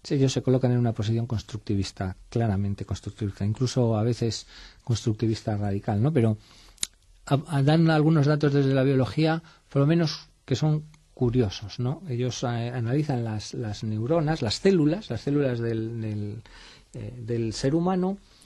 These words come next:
y te dan una relación, eh, del siguiente orden. Por cada célula, eh, por cada célula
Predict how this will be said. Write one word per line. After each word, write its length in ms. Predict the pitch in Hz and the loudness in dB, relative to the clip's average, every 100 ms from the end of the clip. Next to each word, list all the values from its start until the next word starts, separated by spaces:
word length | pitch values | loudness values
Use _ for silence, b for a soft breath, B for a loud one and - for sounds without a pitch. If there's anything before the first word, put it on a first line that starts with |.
| B B B B B B - | B B B B B B 0
y 160 | 156 | 0
te 260 | 139 135 147 | 0 4 4
dan 160 | 175 | 6
una 220 | 202 196 180 | 4 2 2
relación, 680 | 180 170 156 190 196 202 - _ _ _ - _ _ - | 2 2 2 2 2 0 -6 _ _ _ -20 _ _ -2
eh, 240 | 135 127 123 | 2 4 6
del 160 | 139 | 4
siguiente 460 | - 151 156 123 104 | 4 4 4 2 -2
orden. 300 | 90 120 107 _ _ _ - - _ _ _ _ - _ _ - - | -4 -10 -16 _ _ _ -20 -20 _ _ _ _ -20 _ _ -18 -6
Por 200 | - 160 | 2 2
cada 280 | 185 214 214 | 4 2 2
célula, 640 | - 156 117 107 95 92 _ _ _ _ _ _ _ b b b b b b _ - | 4 2 2 -2 -4 -8 _ _ _ _ _ _ _ b b b b b b _ -8
eh, 600 | 175 147 143 139 135 131 127 123 123 123 123 - _ _ _ _ _ _ _ _ _ _ | 2 4 6 6 4 2 0 0 -2 -2 -4 -10 _ _ _ _ _ _ _ _ _ _
por 140 | 160 | 0
cada 240 | 156 190 196 | 4 2 2
célula 640 | - 170 143 123 113 - | 2 4 6 4 2 -6